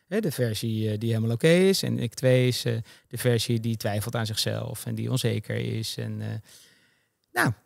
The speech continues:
zo dus. En die kerel aan wie ze dat uitlegde, die zei van, "Oh, oh, nou, dat is heel helder." En ik weet het, ja, oké,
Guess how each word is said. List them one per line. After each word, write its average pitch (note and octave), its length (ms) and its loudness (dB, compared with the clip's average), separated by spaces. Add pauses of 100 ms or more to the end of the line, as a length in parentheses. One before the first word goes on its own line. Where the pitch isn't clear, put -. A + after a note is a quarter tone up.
(140)
zo C#3+ 220 0
dus. F3 200 -2
En D3+ 80 -8
die F3 300 0 (240)
kerel D#3+ 500 4
aan B2+ 120 0
wie B2 100 4
ze A2 60 -2
dat A2+ 120 -2
uitlegde, A#2 420 -2
die A#2 100 -2
zei G2+ 180 -4
van, - 100 -12
"Oh, C#3 600 4
oh, C3+ 100 -2
nou, G#2+ 200 -6
dat G#2 160 -8
is - 120 -6
heel G2+ 160 -2
helder." G#2+ 340 -4 (1000)
En A#2 120 -16
ik A2 100 -6
weet A2+ 160 -2
het, A2 80 -2
ja, A2+ 160 -4 (600)
oké, B2 460 -2